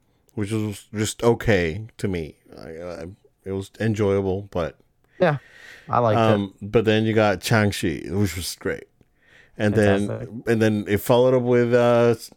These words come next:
Speaker 1: uh, Spidey, right? Spidey came out after that.
Speaker 2: Fantastic.
Speaker 1: F-, a phenomenal. Doctor Strange, we can agree to disagree on that. I, I think,
Speaker 2: Yeah.
Speaker 1: I think it was, I think it was better than, than,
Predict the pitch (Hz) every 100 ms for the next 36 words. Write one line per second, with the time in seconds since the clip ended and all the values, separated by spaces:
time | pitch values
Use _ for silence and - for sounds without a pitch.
0 | _ - 110 107 104 - 104 175 147 95
1 | 107 120 - 107 120 135 127 123 120 127
2 | 107 113 139 127 127 - 107 101 110 110
3 | 120 120 117 113 _ _ _ 127 147 147
4 | 151 135 147 143 147 135 139 135 131 110
5 | 107 135 135 123 123 127 120 120 120 110
6 | 110 107 101 90 107 101 117 95 98 107
7 | 110 117 113 104 - - _ - 135 165
8 | 151 123 127 127 117 107 113 107 104